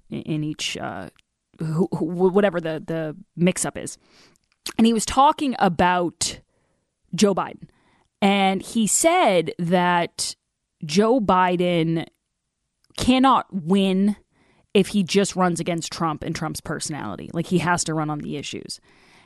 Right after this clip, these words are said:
And he was on with Sean Hannity and Dana Perino, and they both looked at him and said, "How is he gonna run on the border? Like, how, how is he going to head into this and talk about the border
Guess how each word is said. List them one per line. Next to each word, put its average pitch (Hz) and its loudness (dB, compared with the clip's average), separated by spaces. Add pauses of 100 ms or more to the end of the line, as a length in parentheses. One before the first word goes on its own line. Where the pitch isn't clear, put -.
(140)
And 202 2
he 220 2
was 226 2
on 240 4
with 226 4
Sean 214 2
Hannity 175 2
and 165 -2
Dana 156 -6
Perino, 156 -4
and 180 6
they 185 6
both 233 2
looked 196 -4
at 147 -6
him 143 -10
and 135 -12
said, - -10 (220)
"How 196 0
is 175 -2
he 170 -4
gonna 151 -6
run 151 -6
on 139 -10
the 143 -10
border? - -10 (100)
Like, 185 2
how, 285 4
how 349 2
is 370 0
he 320 0
going 269 2
to 247 2 (140)
head 294 4
into 269 0
this 160 -2 (340)
and 220 4
talk 277 2
about 226 4
the 196 -2
border 170 2